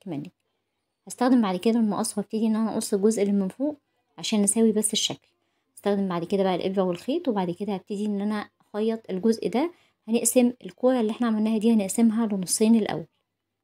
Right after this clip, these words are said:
هبتدي أقسمها الأول لنصين بالطريقة دي كده. هنثبت بس الإبرة والخيط في النص، وبعد كده هبتدي إن أنا أشد الخيط من الجنب عشان تبان معايا بالشكل ده.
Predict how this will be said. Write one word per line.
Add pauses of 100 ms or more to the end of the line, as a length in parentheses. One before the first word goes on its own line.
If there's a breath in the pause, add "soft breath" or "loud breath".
(720)
هبتدي
أقسمها
الأول
لنصين (400)
بالطريقة
دي
كده. (340 soft breath)
هنثبت
بس
الإبرة
والخيط
في
النص،
وبعد
كده
هبتدي
إن
أنا
أشد (280)
الخيط
من
الجنب (2500)
عشان
تبان
معايا
بالشكل
ده.